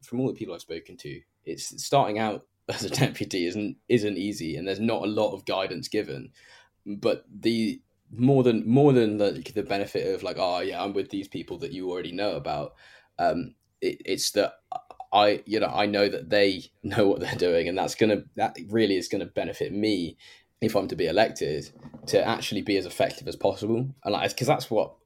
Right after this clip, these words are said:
we need, really, and that's what I think every deputy ought to be looking to do, is trying to be the most effective deputy for the island, not just, you know, get elected, so I'm elected. That's not, that was never really my plan. <laughs> Uh,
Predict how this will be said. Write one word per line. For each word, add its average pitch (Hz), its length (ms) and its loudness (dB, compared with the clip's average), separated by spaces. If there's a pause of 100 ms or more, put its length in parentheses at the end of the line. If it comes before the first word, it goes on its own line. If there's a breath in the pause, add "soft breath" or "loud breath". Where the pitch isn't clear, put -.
(220)
we 92 220 -2
need, 82 480 0
really, 82 280 2
and 85 100 0
that's 76 180 -2
what 87 200 4
I 87 80 0 (120)
think - 280 -2 (440 loud breath)
every 95 300 -2
deputy 87 580 -2
ought 82 200 0
to - 80 -6
be 92 220 0
looking 92 280 0
to 101 100 -4
do, 90 300 4
is 90 220 -2
trying 85 240 0
to 85 80 -2
be 90 200 2
the 87 80 0
most 85 240 -2
effective - 440 -4
deputy - 420 -8
for - 120 -10
the 82 120 -4
island, 80 380 2
not - 200 -4
just, - 360 -8 (400 soft breath)
you 76 80 -6
know, 67 80 -6
get - 220 4
elected, 87 480 0
so 80 320 2 (140)
I'm 85 180 0
elected. 85 520 -2
That's 82 220 -4
not, - 160 -8 (460 loud breath)
that 92 120 2
was 92 140 2
never 92 220 2
really 90 220 -2
my 90 200 -2
plan. 87 480 -2
<laughs> - 60 -20 (180)
Uh, 107 340 -2